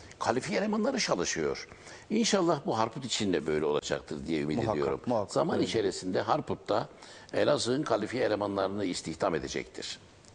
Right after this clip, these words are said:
Speaker 2: Muhakkak
Speaker 1: Evet,
Speaker 2: öyle
Speaker 1: böyle
Speaker 2: hocam.
Speaker 1: düşünüyorum ben.
Speaker 2: Doğru.
Speaker 1: Efendim size,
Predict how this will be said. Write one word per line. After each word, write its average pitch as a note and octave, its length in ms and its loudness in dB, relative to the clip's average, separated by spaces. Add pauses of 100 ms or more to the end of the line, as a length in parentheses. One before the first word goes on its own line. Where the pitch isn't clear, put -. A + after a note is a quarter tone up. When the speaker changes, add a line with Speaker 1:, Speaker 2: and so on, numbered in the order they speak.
(120)
Speaker 2:
Muhakkak B2+ 340 2 (100)
Speaker 1:
Evet, F#2 180 2
Speaker 2:
öyle - 80 -10
Speaker 1:
böyle A#3+ 160 2
Speaker 2:
hocam. E2 120 2
Speaker 1:
düşünüyorum D2+ 520 -2
ben. A2+ 80 4
Speaker 2:
Doğru. F#2 160 -4 (1080)
Speaker 1:
Efendim D#3+ 420 4
size, C3 540 4